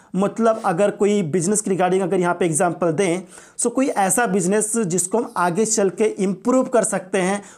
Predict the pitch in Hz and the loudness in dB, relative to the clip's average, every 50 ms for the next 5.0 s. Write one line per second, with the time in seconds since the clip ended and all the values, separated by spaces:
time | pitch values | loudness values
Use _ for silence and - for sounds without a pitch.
0 | - - 143 139 135 190 180 185 214 233 226 226 190 - - - 190 175 180 202 | -16 -14 -8 -4 -2 0 0 2 2 2 2 0 -2 -2 -2 -2 0 0 0 -2
1 | 190 - - - - - - 180 185 214 233 226 - - - 240 220 220 226 220 | -4 -8 -14 -18 -10 -4 0 0 2 2 2 0 -2 -2 0 2 4 4 4 2
2 | 214 196 196 - 214 220 214 185 196 214 220 214 - 196 202 208 180 214 214 214 | 2 0 0 2 2 2 2 0 0 0 0 0 2 2 2 2 2 0 0 0
3 | 214 202 202 185 170 - - - - 202 180 226 214 208 208 220 226 - - - | 0 0 -2 -2 -4 -6 -8 -6 -4 -2 0 0 0 0 0 -2 -2 -2 -2 -2
4 | - 190 202 220 226 233 233 233 214 - - 202 208 - - 208 185 185 190 202 | 0 2 2 2 2 2 2 0 0 2 0 -2 -2 -2 -2 0 0 0 -2 -4